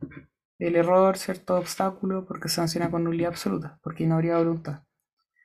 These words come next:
Y agreguen, aparte de los vicios del consentimiento,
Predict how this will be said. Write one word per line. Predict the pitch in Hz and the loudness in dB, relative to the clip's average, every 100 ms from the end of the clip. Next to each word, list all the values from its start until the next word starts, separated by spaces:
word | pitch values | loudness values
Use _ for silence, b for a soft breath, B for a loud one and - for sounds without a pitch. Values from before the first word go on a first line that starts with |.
| _ - | _ 2
Y | 156 | 4
agreguen, | 165 240 214 190 226 | 6 6 8 6 4
aparte | 170 175 190 - | 4 4 4 4
de | 185 190 | 6 6
los | 185 180 | 6 4
vicios | 185 190 | 2 4
del | 185 | 2
consentimiento, | 185 190 190 185 202 220 220 - 190 208 | 2 2 2 2 4 6 4 2 -2 -2